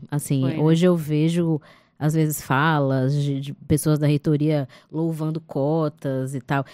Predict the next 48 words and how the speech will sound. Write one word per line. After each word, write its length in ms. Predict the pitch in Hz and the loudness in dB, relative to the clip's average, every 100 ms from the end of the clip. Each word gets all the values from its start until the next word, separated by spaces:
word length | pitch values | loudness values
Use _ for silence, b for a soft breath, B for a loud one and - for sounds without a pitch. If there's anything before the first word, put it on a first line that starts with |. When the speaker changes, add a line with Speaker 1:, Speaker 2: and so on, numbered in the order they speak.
| B | B
Speaker 1:
Não, 160 | 240 302 | -2 0
é, 100 | 302 | 0
essa 220 | 330 302 302 | -2 0 0
gestão 260 | 269 277 | 2 0
acho 100 | 285 | 0
que 60 | 247 | -2
até 160 | - 175 | -2 0
tem 380 | 190 180 160 | 2 2 2
uma, 180 | 139 139 | 2 0
mas 300 | 139 143 - | 0 -2 -2
a 40 | 214 | -4
Speaker 2:
Uhum. 260 | 202 185 | -2 0
Speaker 1:
gestão 340 | 160 165 226 175 | 0 0 0 0
anterior, 640 | 170 165 151 143 180 175 | 0 0 0 0 0 0
assim, 360 | 151 - 196 175 b b b | -2 -2 -2 -2 b b b
Speaker 2:
Como 120 | 233 | -4
Speaker 1:
não 20 | 240 | -2
Speaker 2:
se 60 | |
fosse 180 | 247 240 | -2 -2
uma 120 | 254 | -2
Speaker 1:
surgiu. 140 | 254 262 | -2 -2
Speaker 2:
concessão 720 | 262 294 - - 269 240 294 | -2 -4 -6 -4 -2 0 0
da 80 | 285 | 0
universidade. 800 | 269 262 247 240 277 208 202 214 | -2 -2 -4 -6 -6 -2 -2 -2
Tipo, 160 | - 226 | -8 -6
"Olha 220 | 226 214 | -4 -6
como 200 | 214 202 | -6 -6
a 40 | |
gente 320 | 196 196 196 | -6 -8 -6
é 100 | 196 | -8
super 320 | 180 202 202 185 | -8 -12 -10 -8
legal." 280 | 185 156 247 | -6 -4 -4
Speaker 1:
É, 200 | 285 359 | -2 -2
não, 120 | 415 | -2
e 60 | |
que 100 | - | -4
Speaker 2:
Foi 160 | 247 381 | -4 -2
uma 140 | 370 202 | 0 2
Speaker 1:
cinismo, 460 | 240 302 202 175 | 0 0 -2 0
Speaker 2:
briga 300 | 156 143 131 | 0 -2 -4
Speaker 1:
que 100 | - | -6
cinismo. 360 | 185 285 240 190 | -6 -2 -2 0
Speaker 2:
desgraçada. 360 | 226 285 214 170 | -2 -2 -2 -2
Speaker 1:
Lutaram 340 | 165 165 170 | -2 -2 -4
até 160 | 175 214 | -4 -4
o 60 | |
fim 180 | - 233 | -4 -8
contra. 600 | 214 165 175 226 - 131 | -6 -6 -8 -10 -10 -10